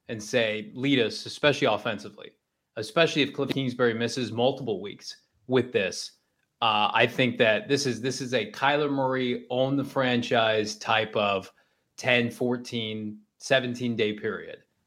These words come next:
And so, uh, I, I'm looking forward to seeing how he responds. I feel like the defense –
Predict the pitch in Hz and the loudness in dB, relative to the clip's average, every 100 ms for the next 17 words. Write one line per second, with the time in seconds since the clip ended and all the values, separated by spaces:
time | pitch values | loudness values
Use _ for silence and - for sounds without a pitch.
0 | _ _ 120 107 107 104 101 - 110 101 | _ _ -4 -2 0 -2 -4 0 0 2
1 | 101 - - - - - - 123 131 135 | -2 -6 -12 -12 -12 -14 -4 0 2 4
2 | 151 156 160 160 139 - 135 127 113 - | 2 2 -4 -4 -8 -4 -4 -4 -6 -6
3 | 127 120 110 104 113 104 107 110 104 - | -4 -2 -2 -2 -2 -4 -4 -2 -4 -2
4 | 160 196 196 175 156 - 123 113 123 120 | 0 0 2 4 4 2 -4 -2 -2 -2
5 | 113 104 104 | -4 -6 -10